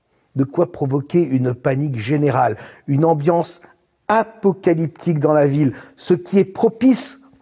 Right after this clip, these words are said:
à provoquer un traumatisme mondial. De fait, ce scandale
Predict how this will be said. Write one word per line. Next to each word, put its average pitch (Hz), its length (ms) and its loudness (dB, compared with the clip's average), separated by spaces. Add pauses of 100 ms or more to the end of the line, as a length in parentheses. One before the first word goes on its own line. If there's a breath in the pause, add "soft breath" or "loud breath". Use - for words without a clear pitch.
(140)
à 156 100 2
provoquer 165 540 0
un 143 160 0
traumatisme 143 760 -2
mondial. 117 760 -2 (1500)
De 151 120 4
fait, - 520 -4 (520)
ce - 220 0
scandale 147 720 -2